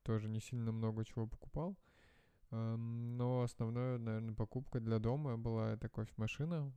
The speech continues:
просто потому что всегда хожу в, э, в кофейне, сижу и пью кофе, а здесь пришлось взять кап-, капсульную кофемашину, и теперь пью кофе из дома, и,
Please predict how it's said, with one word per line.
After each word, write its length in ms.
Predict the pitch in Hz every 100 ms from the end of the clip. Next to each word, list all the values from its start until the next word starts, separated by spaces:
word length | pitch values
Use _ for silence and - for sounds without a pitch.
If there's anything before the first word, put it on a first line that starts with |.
| -
просто 260 | 120 113
потому 220 | - 113
что 180 | 110 -
всегда 380 | 127 - 113 110
хожу 420 | - 110 110 107 - -
в, 60 | -
э, 520 | 113 110 110 107 107
в 40 | -
кофейне, 500 | 113 - 113 143 143
сижу 380 | - 117 120 120
и 40 |
пью 180 | - 120
кофе, 380 | - 117 - 113
а 200 | 113 117
здесь 260 | 113 123 -
пришлось 640 | 117 110 113 117 - -
взять 380 | 110 107 110 120
кап-, 180 | - 117 - -
капсульную 500 | - 113 - 120 117
кофемашину, 640 | 113 113 - 117 - 180 160
и 80 | 117
теперь 300 | - 143 120
пью 320 | - 117 123 - - - - - -
кофе 340 | - 117 - 113
из 100 | 107
дома, 480 | 113 147 151 139
и, 360 | 131 110 107 143